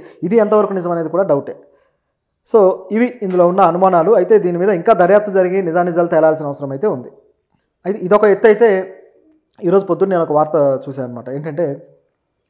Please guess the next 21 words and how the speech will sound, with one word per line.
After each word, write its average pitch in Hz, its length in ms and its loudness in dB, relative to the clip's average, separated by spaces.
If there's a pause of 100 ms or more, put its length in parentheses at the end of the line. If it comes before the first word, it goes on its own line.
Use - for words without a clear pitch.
(560)
పంతొమ్మిది 220 360 2
వందల 208 180 4
అరవై 180 220 4
నాలుగులో 185 460 4 (340)
ఇలాగే 214 320 8
బుడమేరుకి 180 960 0
కట్ట 165 240 -4
తెగి 185 320 -2 (360)
ఒక 151 120 -8
విధమైన 160 280 -4
వరదలు 151 280 0
వచ్చాయి, 143 260 -6 (100)
ఒక 135 100 -12
మాదిరి 139 340 -4
వరదలు. 120 320 -6 (1700)
అందులో 170 240 0
కూడా 180 140 2
దాదాపు 160 320 2
ముప్పై 156 220 -6
మంది 147 160 -6
దాకా, 156 220 -4